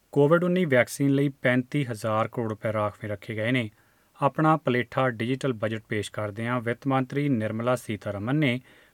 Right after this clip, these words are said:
ਕੁਝ ਦਰਾਮਦ ਉਤਪਾਦਾਂ 'ਤੇ ਨਵਾਂ ਖੇਤੀ ਸੈੱਸ ਲਾਇਆ ਹੈ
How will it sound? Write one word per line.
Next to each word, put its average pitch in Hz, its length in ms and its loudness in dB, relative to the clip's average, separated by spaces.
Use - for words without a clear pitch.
ਕੁਝ 151 220 0
ਦਰਾਮਦ 117 480 2
ਉਤਪਾਦਾਂ 117 520 -2
'ਤੇ 127 200 0
ਨਵਾਂ 110 540 -2
ਖੇਤੀ 120 360 -8
ਸੈੱਸ 110 340 -4
ਲਾਇਆ 110 280 0
ਹੈ 127 140 2